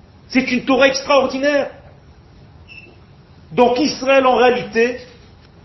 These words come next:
va rentrer en terre d'Israël, je termine là vraiment, et pas comme en Égypte où l'esprit et la parole étaient exilés.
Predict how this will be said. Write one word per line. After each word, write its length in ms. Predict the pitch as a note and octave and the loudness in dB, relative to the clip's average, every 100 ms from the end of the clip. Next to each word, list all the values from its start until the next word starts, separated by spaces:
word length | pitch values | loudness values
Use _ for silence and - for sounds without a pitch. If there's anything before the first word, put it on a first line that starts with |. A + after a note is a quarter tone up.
| - | -4
va 180 | D3+ G3+ | 2 4
rentrer 320 | A3 - A3 | 2 2 0
en 80 | G#3+ | 2
terre 180 | A3 | 2
d'Israël, 400 | F#3 E3+ - F#3 | 0 -4 -2 0
je 100 | D#3 | 0
termine 360 | E3 F3 D#3+ E3+ | 0 -2 0 0
là 100 | D3+ | 0
vraiment, 420 | B2 C#3 E3 G3+ - - - - - - - - - - - - - - - - - | 0 -2 -4 -6 -16 -20 -20 -20 -20 -20 -20 -20 -20 -20 -20 -20 -20 -20 -20 -20 -2
et 120 | E3+ F3 | 0 2
pas 200 | C4 B3+ | 2 2
comme 200 | A#3 G3+ | 2 2
en 60 | |
Égypte 400 | F#3+ D3 G3 G3+ | 0 0 -4 -6
où 80 | F3+ | 0
l'esprit 600 | F3 F3 - - F#3+ F#3 | 0 0 -6 -6 -2 0
et 80 | E3 | 0
la 100 | D3 | 0
parole 340 | E3 D3+ E3 | -2 -2 -2
étaient 280 | C#3+ D3 D3 | -2 -6 -8
exilés. 400 | C3 B2 D#3+ | -10 -12 -10